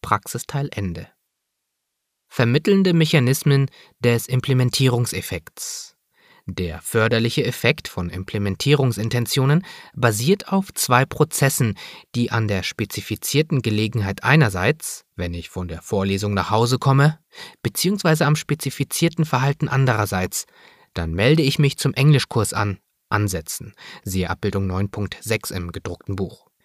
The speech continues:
So wird die intendierte Gelegenheit im Gedächtnis in einen erhöhten Aktivationszustand versetzt, wodurch sie leichter erkannt wird und bei ihrem Auftreten die Aufmerksamkeit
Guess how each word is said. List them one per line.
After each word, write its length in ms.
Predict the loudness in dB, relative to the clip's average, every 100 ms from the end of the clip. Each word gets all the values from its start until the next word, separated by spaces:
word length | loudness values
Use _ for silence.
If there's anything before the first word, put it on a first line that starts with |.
| _ _ -4
So 280 | 4 4 6
wird 340 | 2 2 -4
die 120 | -4
intendierte 680 | -2 -4 -4 -4 0 2 2
Gelegenheit 640 | 2 2 2 0 -2 -6
im 220 | -10 -10
Gedächtnis 760 | -10 0 2 2 0 0 -2 -10 _ _
in 140 | -2 0
einen 220 | 0 0
erhöhten 520 | -2 -2 -2 -2 -4 -6
Aktivationszustand 1300 | -6 0 0 0 2 4 2 0 -2 2 2 2
versetzt, 480 | 0 2 2 0 -10 -16 -20 -20 -20 -4
wodurch 440 | 0 2 2 2
sie 180 | -2 -2
leichter 400 | 0 -2 -2 -2
erkannt 580 | -4 -4 -2 0 0 0
wird 220 | -2 0
und 280 | 0 0 0
bei 140 | -4
ihrem 300 | 0 -2 -2
Auftreten 640 | 0 0 0 -2 0 2 0 -2 -14 -6
die 120 | 2
Aufmerksamkeit 880 | 2 2 0 0 -2 -4 -4 -8 -8